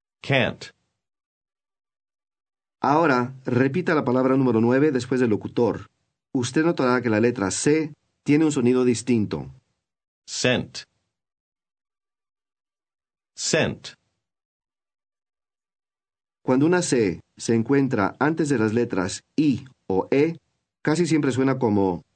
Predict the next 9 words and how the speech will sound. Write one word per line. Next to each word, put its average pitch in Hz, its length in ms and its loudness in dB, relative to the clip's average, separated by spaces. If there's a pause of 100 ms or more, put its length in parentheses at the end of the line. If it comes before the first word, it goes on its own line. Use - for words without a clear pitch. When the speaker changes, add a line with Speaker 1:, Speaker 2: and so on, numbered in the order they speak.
(100)
Speaker 1:
S. - 460 -8 (220)
Speaker 2:
Lea 123 260 2
las 156 160 0
palabras 113 500 0
ocho 123 260 -2
y 98 40 0
nueve 135 200 2
juntas. 117 680 -4 (4000)
Speaker 1:
Can't. 107 480 0